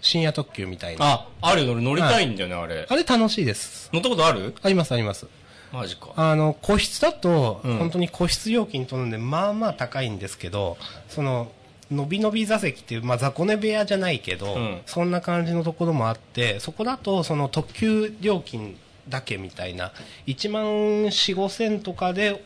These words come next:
Speaker 1: えーと、片道行けるので、まあ、飛行機よりかは安い。
Speaker 2: <laughs>
Speaker 1: ちょっと笑わないでください。
Speaker 2: いやいやいや、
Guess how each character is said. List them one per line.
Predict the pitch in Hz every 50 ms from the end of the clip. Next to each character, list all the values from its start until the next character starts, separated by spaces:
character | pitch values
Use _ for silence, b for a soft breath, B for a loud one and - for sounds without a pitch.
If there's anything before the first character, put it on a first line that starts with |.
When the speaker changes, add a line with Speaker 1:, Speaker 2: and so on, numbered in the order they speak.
| - - -
Speaker 1:
え | 151 151
ー | 139
と、 | 127 135
片 | - 151 135 135
道 | 127 131
行 | 127 - - - 127 120 117
け | - - 123 120
る | 123 117
の | 101 87 85 87
で、 | 104 101 92 87 - B B B B B
ま | 233
あ、 | 196
飛 | - - -
行 | - 339 339 294
機 | - 208
よ | 190 214
り | 226 202 -
か | - 208
は | 185 107
安 | 98 92 92 - - 82
い。 | 82
Speaker 2:
<laughs> | - - B B B B B B B B - - - - - - - - - - - 170 - - - - 117 92 82 80 85 - - - - - - 135 175 196 196 147 - - - - - - -
Speaker 1:
ち | - -
ょ |
っ |
と | 107 104
笑 | 104 113 131 160
わ | 170
な | 175 165
い | 139
で | 104
く | - 95
だ | 90
さ | - - 175
い。 |
Speaker 2:
い | 165
や | 156
い | 147 139
や | 131
い | 123 117 - -
や、 | - 127